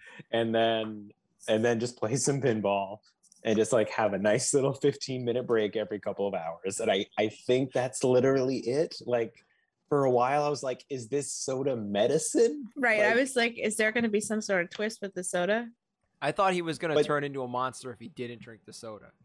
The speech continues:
Speaker 2: Is he a werewolf?
Speaker 3: Yeah,
Speaker 2: Yeah.
Speaker 3: something like that.
Speaker 1: So, so this, this, this leads to a question that I have for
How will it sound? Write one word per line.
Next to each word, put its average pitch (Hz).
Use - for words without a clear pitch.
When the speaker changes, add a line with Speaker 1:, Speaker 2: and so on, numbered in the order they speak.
Speaker 2:
Is -
he 202
a 180
werewolf? 226
Speaker 3:
Yeah, 131
Speaker 2:
Yeah. 180
Speaker 3:
something 147
like 110
that. 110
Speaker 1:
So, 190
so 156
this, 185
this, 185
this 196
leads 240
to 180
a 160
question 151
that 113
I 117
have 107
for 104